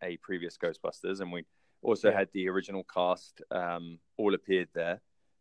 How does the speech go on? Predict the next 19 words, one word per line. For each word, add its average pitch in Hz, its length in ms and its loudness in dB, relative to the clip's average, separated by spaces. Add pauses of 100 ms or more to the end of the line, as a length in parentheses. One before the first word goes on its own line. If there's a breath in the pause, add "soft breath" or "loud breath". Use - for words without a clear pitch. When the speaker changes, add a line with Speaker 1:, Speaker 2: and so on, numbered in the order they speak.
(120)
Speaker 1:
um, 92 580 -2
in 104 180 -4
different 90 340 -4
forms. 90 520 2 (280 loud breath)
You 87 80 0
know, 85 160 4
obviously 92 280 4
Egon 92 440 6
was 85 120 -4
just - 200 -2
a, 82 180 8
a 95 60 2
bust - 420 8
in 90 80 0
the 82 80 -6
background 87 380 -2
of 80 60 -10
a 78 40 -10
shot - 300 -4